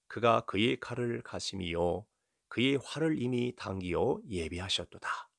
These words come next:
죽일 도구를 또한 예비하시며 그가 만든 화살은 불화살들이로다. 악인이 죄악을 낳음이요 재앙을 베어 거짓을 낳았도다.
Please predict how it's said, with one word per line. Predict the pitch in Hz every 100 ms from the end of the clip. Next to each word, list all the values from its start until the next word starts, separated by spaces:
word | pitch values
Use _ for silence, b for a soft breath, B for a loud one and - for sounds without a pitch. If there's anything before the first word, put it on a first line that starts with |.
| _ _ _ _ _ _ _ _ _ _ _ _
죽일 | - - 90 85 90
도구를 | 92 90 92 92 92
또한 | 104 90 98 101
예비하시며 | 110 95 101 90 - 87 87 - - _ _ _ _ _ -
그가 | - 101 95
만든 | 101 98 101 107 107 104
화살은 | - 117 101 113 113 120 -
불화살들이로다. | - 120 143 - 113 101 101 101 98 95 - - - - _ _ _ _ _ _ _ _ _ _ _ _ _
악인이 | 82 82 82 80
죄악을 | - 90 87 80 87 90
낳음이요 | 85 87 90 87 90 87 90 _ _ _ _ _
재앙을 | - 95 87 87 92
베어 | 87 90 95 95 98
거짓을 | - 92 107 98 110 110 117
낳았도다. | 92 - 101 - - - -